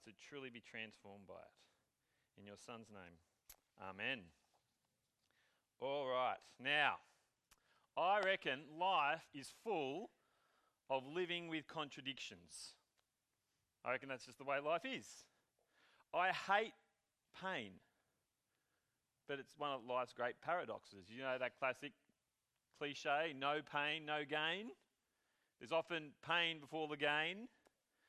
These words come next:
Exercise is a classic example. We're gonna travel through,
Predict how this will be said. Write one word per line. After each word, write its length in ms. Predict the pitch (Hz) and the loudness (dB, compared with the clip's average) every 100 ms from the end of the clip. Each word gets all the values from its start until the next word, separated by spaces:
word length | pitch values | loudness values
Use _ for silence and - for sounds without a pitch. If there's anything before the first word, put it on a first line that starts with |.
| _ _ | _ _
Exercise 800 | 202 202 214 - 165 143 160 170 | 2 2 -4 0 4 6 6 4
is 100 | 170 | -6
a 60 | 185 | -4
classic 340 | 170 165 165 | -2 -2 -6
example. 380 | 170 156 202 175 | -6 -2 -2 0
We're 80 | 190 | 0
gonna 140 | 156 | 0
travel 300 | 143 160 165 | 2 0 0
through, 280 | - 151 | -4 -4